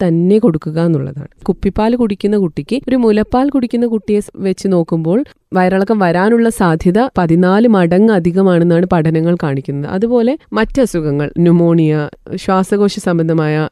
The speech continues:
അണുബാധകൾ, അതൊക്കെ വരാനുള്ള സാധ്യതകൾ മുലപ്പാൽ കുടിക്കുന്ന കുട്ടിയെ സംബന്ധിച്ചിടത്തോളം വളരെ, വളരെ കുറവാണ്. നമ്മുടെ കുട്ടികളൊക്കെ ഇപ്പം കൂടുതൽ ന്യൂട്രീഷന്റെ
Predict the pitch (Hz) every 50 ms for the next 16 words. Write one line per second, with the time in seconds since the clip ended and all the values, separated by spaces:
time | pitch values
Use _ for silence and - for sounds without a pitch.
0 | - 160 175 180 185 180 165 160 143 135 139 139 135 143 143 143 - - 220 233
1 | 240 226 - - 302 277 247 220 202 196 202 190 190 190 196 - - 185 170 165
2 | 170 - 185 175 165 147 147 156 214 - - _ - 196 196 190 196 - 220 214
3 | 226 233 233 - 214 196 196 - 240 240 254 233 220 190 - 202 196 - 185 170
4 | 160 160 160 - 170 156 - 170 180 220 254 269 262 247 240 240 240 233 208 185
5 | 180 180 180 - 175 156 151 151 160 180 208 240 233 240 262 269 269 254 247 -
6 | - 254 262 262 254 226 - - 262 277 - _ 247 233 - - 254 269 277 -
7 | - - 208 202 208 220 226 254 240 247 254 302 302 _ 226 202 196 190 - -
8 | 208 220 - - 240 233 233 233 240 254 247